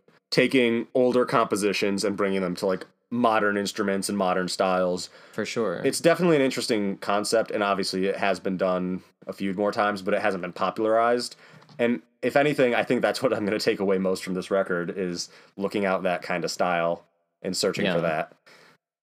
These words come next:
Speaker 1: Uh, so, ratings time. Uh, how we're gonna
Speaker 2: <laughs>
Speaker 1: rate every single record we listen to.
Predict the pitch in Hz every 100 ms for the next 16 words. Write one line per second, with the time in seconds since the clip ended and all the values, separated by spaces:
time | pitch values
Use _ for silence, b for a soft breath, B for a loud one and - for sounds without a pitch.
0 | _ _ _ _ 131 135 135 - - 233
1 | 220 - 151 196 185 156 156 131 135 156
2 | 151 _ _ _ _ - 120 117 117 -
3 | _ _ 110 139 143 151 156 139 143 139
4 | 139 156 160 160 - 147 139 131 127 139
5 | 117 117 110 - 107 - 104 104